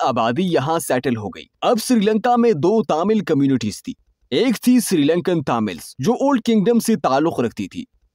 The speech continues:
और दूसरी इंडियन तमिल्स। ब्रिटिश ने श्रीलंकन तमिल्स को अपने गवर्नमेंट स्कूल्स की एक्सेस दी, फिर उन्हें सिविल जॉब्स मिलने लगी। अब श्रीलंकन तमिल्स का शुमार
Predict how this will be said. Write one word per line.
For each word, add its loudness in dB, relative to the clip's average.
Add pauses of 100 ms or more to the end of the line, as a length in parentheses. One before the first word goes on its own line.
(160)
और 2
दूसरी 2 (120)
इंडियन 0
तमिल्स। -6 (180)
ब्रिटिश 0
ने 2
श्रीलंकन 0
तमिल्स -2
को 2 (100)
अपने 0
गवर्नमेंट 0
स्कूल्स -2
की -2
एक्सेस -4
दी, -12 (100)
फिर 2
उन्हें 0
सिविल 2
जॉब्स 0
मिलने 2
लगी। -8 (200)
अब 2
श्रीलंकन 0
तमिल्स 0
का -2
शुमार 0